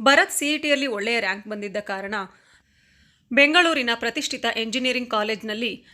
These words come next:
ಸೀಟ್ ಸಿಗುತ್ತದೆ. ಭರತ್ ಸೇರಿಕೊಂಡಿರುವ ಕಾಲೇಜಿನಲ್ಲಿ ದೊಡ್ಡ ದೊಡ್ಡ ಕಂಪನಿಗಳು ಕ್ಯಾಂಪಸ್ ಸೆಲೆಕ್ಷನ್‌ಗೆ ಬರುತ್ತವೆ.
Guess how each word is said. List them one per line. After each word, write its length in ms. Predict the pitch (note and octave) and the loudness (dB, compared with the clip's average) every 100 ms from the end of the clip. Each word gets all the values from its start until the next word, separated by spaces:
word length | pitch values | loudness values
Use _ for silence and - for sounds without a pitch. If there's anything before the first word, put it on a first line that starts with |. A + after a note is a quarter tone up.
| _ | _
ಸೀಟ್ 260 | - A#3+ A3+ | -4 -4 -4
ಸಿಗುತ್ತದೆ. 720 | A3 G3 G3 G#3 G3 - _ _ _ _ _ _ - _ - | -6 -6 -6 -6 -8 -12 _ _ _ _ _ _ -20 _ -2
ಭರತ್ 320 | B3 C#4 E4 - | 4 6 4 2
ಸೇರಿಕೊಂಡಿರುವ 600 | B3+ B3+ C4 B3 A#3+ A3+ | 2 2 0 -2 0 -2
ಕಾಲೇಜಿನಲ್ಲಿ 840 | A3 G#3+ A3 A3+ A3 B3 G#3 A3 G#3+ | -2 -2 -2 -4 -4 -4 -6 -6 2
ದೊಡ್ಡ 200 | C4+ C4+ D#4 | 4 6 4
ದೊಡ್ಡ 180 | A#3 | 2
ಕಂಪನಿಗಳು 640 | A3 A#3 A3 B3 A3+ G#3 G#3 | 0 -4 -4 -4 -4 -6 -4
ಕ್ಯಾಂಪಸ್ 420 | G#3+ G#3 A#3 - | -2 -2 -4 -4
ಸೆಲೆಕ್ಷನ್‌ಗೆ 500 | G#3 G#3 A3+ G#3+ G3 | -4 -4 -4 -4 -6
ಬರುತ್ತವೆ. 540 | F#3 F#3+ - F#3+ F#3 | -6 -6 -6 -8 -10